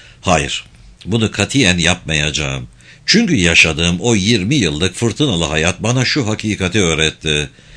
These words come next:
Devletin derinlikleri toprağın derinliklerinden daha karanlıktır.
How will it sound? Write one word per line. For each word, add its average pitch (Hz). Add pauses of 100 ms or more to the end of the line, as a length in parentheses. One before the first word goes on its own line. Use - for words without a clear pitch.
(220)
Devletin 156
derinlikleri 131
toprağın 113
derinliklerinden 104
daha 101
karanlıktır. 87